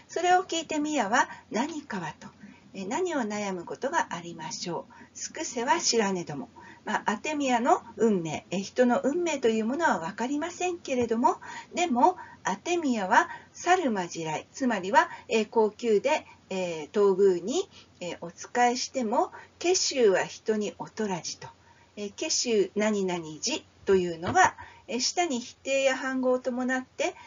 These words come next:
え、「大して何々ではない」の意味ですから、アテミアは、え、「大して人に劣るまい」というふうに言っているわけですけれども、これは、え、まあ、遠慮がちに、え、抑制して言っているわけで、え、たとえ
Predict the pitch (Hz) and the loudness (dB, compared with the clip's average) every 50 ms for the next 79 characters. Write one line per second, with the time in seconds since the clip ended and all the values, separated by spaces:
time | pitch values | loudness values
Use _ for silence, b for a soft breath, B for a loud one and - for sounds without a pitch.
0 | B B - - 208 196 196 - 233 240 285 294 269 277 - - - 302 311 - | B B -8 -6 -6 -6 -4 -4 -4 -4 -4 -4 -4 -4 -6 -6 -4 -2 -2 -2
1 | - - 190 202 202 196 185 175 175 165 156 151 139 131 139 143 139 135 131 - | -2 -4 -6 -4 -4 -4 -4 -4 -4 -6 -8 -8 -10 -10 -10 -10 -10 -10 -10 -6
2 | 202 233 247 233 190 160 151 156 135 113 120 131 156 - - - - 202 247 311 | -4 -2 -2 -2 -4 -6 -8 -8 -10 -10 -8 -10 -10 -12 -14 -14 -10 -4 -2 -2
3 | 339 - B B B B B B - 220 226 - - 339 349 349 320 277 269 254 | -2 -4 B B B B B B -4 -4 -4 -4 -4 -4 -2 -2 -2 -2 0 0
4 | 240 233 277 330 359 - B B B B - 226 226 214 - - 359 370 370 370 | 0 2 2 2 2 0 B B B B -4 -2 -2 -2 -2 -2 -2 -2 0 0
5 | 359 - - - 196 175 180 - - - - 285 320 359 339 254 - _ _ - | -2 -4 -2 0 -2 -2 -2 -4 -10 -10 -8 -6 -4 -4 -6 -6 -8 _ _ -16
6 | - - 254 285 320 311 311 330 320 302 247 196 - - - - B B B B | -8 -6 -4 -4 -4 -6 -2 0 0 0 0 -2 -8 -12 -14 -16 B B B B
7 | 196 233 247 247 - 285 247 208 175 160 - - - 185 175 185 190 196 190 185 | -2 -2 -2 -2 -4 -4 -2 -4 -4 -6 -4 -2 0 0 0 0 0 -2 -2 -2
8 | - 165 156 156 - - 139 135 165 160 180 208 - 330 349 381 403 403 370 - | -2 -4 -4 -6 -6 -6 -6 -6 -6 -6 -10 -8 -6 -4 -2 0 2 4 4 4
9 | - B B B B B - - 294 294 285 - - - 254 254 240 254 247 247 | 2 B B B B B -6 -4 -2 0 0 -2 0 0 2 2 2 4 4 2
10 | 233 254 - 214 202 202 214 - - _ - - 165 160 139 151 165 185 185 - | 2 0 -2 -6 -4 -4 -4 -6 -8 _ -10 -10 -8 -6 -6 -4 -4 -6 -6 -6
11 | - - 233 226 - - - - 202 - - 185 175 - _ - 202 196 190 196 | 0 2 2 2 2 2 0 -2 -2 -2 -2 -6 -10 -6 _ 4 4 4 4 4
12 | 196 208 208 214 - - - 247 302 359 349 B B B B B B B B - | 0 -2 -4 -6 -8 -6 -2 0 0 0 -2 B B B B B B B B 2
13 | 202 202 190 180 170 170 233 - - - - 220 214 - 320 339 339 330 - | 2 2 2 2 0 2 2 2 2 0 -2 -4 -2 0 0 2 2 0 -2